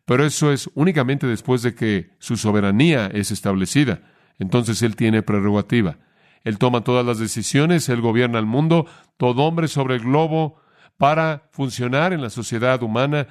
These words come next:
según Apocalipsis trece, va a tener que tener su marca, la marca de la bestia. En segundo lugar,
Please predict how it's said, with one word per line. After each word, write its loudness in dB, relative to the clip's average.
según 0
Apocalipsis -2
trece, 0
va 2
a -2
tener 0
que -2
tener 0
su -4
marca, -2
la -2
marca 0
de 0
la 0
bestia. -2
En -4
segundo 0
lugar, 2